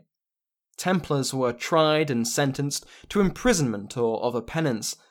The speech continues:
their will to resist broken by the fiery deaths of dozens of their brothers, an example of what fate awaited them should they fight their convictions.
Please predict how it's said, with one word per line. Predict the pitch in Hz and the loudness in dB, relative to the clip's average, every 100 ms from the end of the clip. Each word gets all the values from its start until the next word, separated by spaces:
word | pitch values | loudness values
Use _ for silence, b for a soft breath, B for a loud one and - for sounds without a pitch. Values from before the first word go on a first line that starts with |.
| b b | b b
their | 160 156 | 4 6
will | 147 139 | 6 2
to | 139 | -2
resist | 135 131 143 - - | 0 2 0 -2 0
broken | 139 151 147 151 | 6 6 4 -2
by | 143 107 | -2 -2
the | |
fiery | 98 - 143 147 147 135 | -4 -6 0 2 2 0
deaths | 127 117 - - - | 0 -2 -4 -10 -10
of | 113 | -10
dozens | - 120 120 117 | -2 -2 -2 -6
of | 110 | -8
their | - | -8
brothers, | 104 123 120 104 - - _ _ _ _ - | -4 -4 -2 -6 -10 -16 _ _ _ _ -2
an | 143 | 0
example | 135 139 160 156 127 | 4 6 6 4 0
of | 117 | -2
what | 113 143 - | 0 0 0
fate | - 135 127 | -4 -4 -2
awaited | 117 113 151 147 123 | -2 2 2 0 -6
them | 107 98 - | -6 -8 -12
should | - 117 - | -6 -6 -4
they | 117 | -6
fight | 120 107 104 - | -6 -8 -8 -10
their | 92 | -14
convictions. | 104 110 107 123 - 98 101 - | -10 -8 -4 -6 -6 -10 -10 -12